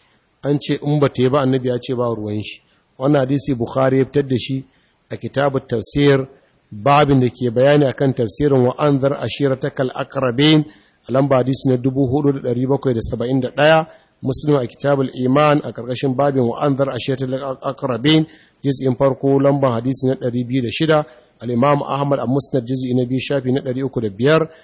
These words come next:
min hadisi Abi Huraira, Allah madaukin sarki ya ƙara mashi yarda. ثم قال النبي صلى الله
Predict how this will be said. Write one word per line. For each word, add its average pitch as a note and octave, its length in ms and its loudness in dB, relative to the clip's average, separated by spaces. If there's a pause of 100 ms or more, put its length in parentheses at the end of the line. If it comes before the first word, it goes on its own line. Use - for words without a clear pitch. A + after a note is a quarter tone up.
(180)
min C#3 160 0
hadisi C3 400 -2
Abi A#2+ 240 -2
Huraira, B2+ 560 2
Allah C3+ 240 0
madaukin B2 480 0
sarki A#2+ 320 -6
ya B2+ 80 -2
ƙara A#2+ 320 -2
mashi A2 320 -2
yarda. F2 240 -16 (600)
ثم G3+ 200 6 (120)
قال F3+ 280 6
النبي D#3 520 4
صلى C#3+ 280 2
الله D3+ 360 6